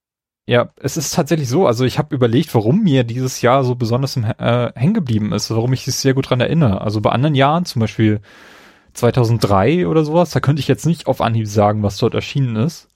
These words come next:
Aber neunzehnhundertsiebenundneunzig, da kann ich mich ziemlich gut dran erinnern. Und ich glaub, das liegt einfach tatsächlich daran, dass,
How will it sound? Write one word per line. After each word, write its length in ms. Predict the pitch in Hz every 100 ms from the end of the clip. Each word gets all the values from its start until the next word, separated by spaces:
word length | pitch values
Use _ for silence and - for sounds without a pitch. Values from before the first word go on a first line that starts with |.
| _ _ _ -
Aber 160 | 113
neunzehnhundertsiebenundneunzig, 1000 | 123 131 139 113 147 147 117 170 - 202
da 100 | -
kann 160 | 135 156
ich 100 | -
mich 160 | 147 -
ziemlich 320 | - 143 -
gut 180 | 147 135
dran 140 | 113
erinnern. 300 | - 104 104
Und 60 | 104
ich 80 |
glaub, 140 | - 127
das 140 | 123
liegt 320 | 120 131 -
einfach 220 | 135 135 -
tatsächlich 480 | 120 - 139 165
daran, 360 | - 117 131 143
dass, 280 | 131 -